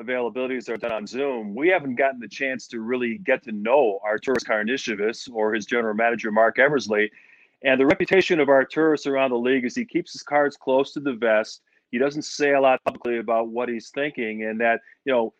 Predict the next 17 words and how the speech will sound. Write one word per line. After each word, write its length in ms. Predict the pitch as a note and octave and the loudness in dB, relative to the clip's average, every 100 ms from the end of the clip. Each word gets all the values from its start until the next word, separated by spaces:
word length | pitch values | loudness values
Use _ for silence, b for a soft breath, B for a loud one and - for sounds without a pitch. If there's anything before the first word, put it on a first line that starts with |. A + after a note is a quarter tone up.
| _ | _
he 120 | C#3 | 2
has 240 | C#3+ E3 - | 6 6 4
said 180 | F3 | 0
in 100 | D3+ | 0
his 120 | C3+ C3 | -4 -4
media 160 | D3 | -2
availabilities 680 | B2+ A#2 A#2+ A#2 A2+ A#2+ A#2 | 0 -2 -2 -2 -2 -4 -4
that 140 | B2 A#2 | -6 -6
he's 140 | G#2+ | -6
very 320 | B2 B2 C3 | -2 0 0
deliberate, 720 | A#2 B2+ B2 C3 A#2+ B2+ B2 _ _ _ - | -2 -2 0 0 2 0 -2 _ _ _ -2
very 180 | B2 B2 - | -2 -2 0
patient 480 | C#3 C#3 - A#2 B2 | 2 2 0 -4 -4
in 80 | |
his 140 | A#2 A2 | -6 -2
evaluation. 600 | A#2 A#2+ A#2 D#3 C#3 B2+ | 4 4 6 4 2 -4
So 360 | - C#3+ C3+ | 2 4 4